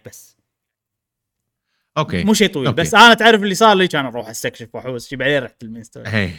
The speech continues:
Speaker 1: بس إنه صدق عادي يعني، مو-، آه، يعني عقبها لمن صار عندي الفريدوم، سويت نفس اللي هم قالوا
Speaker 2: مم.
Speaker 1: لي أسويه. <laughs> ما سويت شيء
Speaker 2: أوكي.
Speaker 1: غير يعني، لأنه هو،
Speaker 2: مم.
Speaker 1: هو كان الأوبشن الوحيد.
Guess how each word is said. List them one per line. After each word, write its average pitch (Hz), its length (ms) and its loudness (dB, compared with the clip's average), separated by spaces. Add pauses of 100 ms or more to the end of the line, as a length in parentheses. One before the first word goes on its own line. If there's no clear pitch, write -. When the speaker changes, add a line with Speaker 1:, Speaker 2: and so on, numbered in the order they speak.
(160)
Speaker 1:
بس 302 220 0
إنه 311 140 2
صدق 240 520 2
عادي 180 380 4
يعني، 113 180 -8
مو-، 160 220 -10
آه، 147 160 -2
يعني 160 240 -2
عقبها 208 480 2
لمن 180 400 -2
صار 202 260 2
عندي 180 180 -2
الفريدوم، 190 580 -4 (200)
سويت 269 380 6
نفس 285 160 2
اللي 240 120 4
هم 214 80 2
قالوا 180 220 4
Speaker 2:
مم. 160 60 4
Speaker 1:
لي 147 80 0
أسويه. 127 320 -8 (500)
<laughs> 196 240 2
ما 233 100 6
سويت 214 240 2
شيء 180 120 2
Speaker 2:
أوكي. 165 120 0
Speaker 1:
غير 156 140 2
يعني، 117 160 -8
لأنه 170 200 -4
هو، 175 300 -4 (320)
Speaker 2:
مم. 202 80 4
Speaker 1:
هو 233 100 8
كان 233 200 6
الأوبشن 208 360 2
الوحيد. 165 440 -2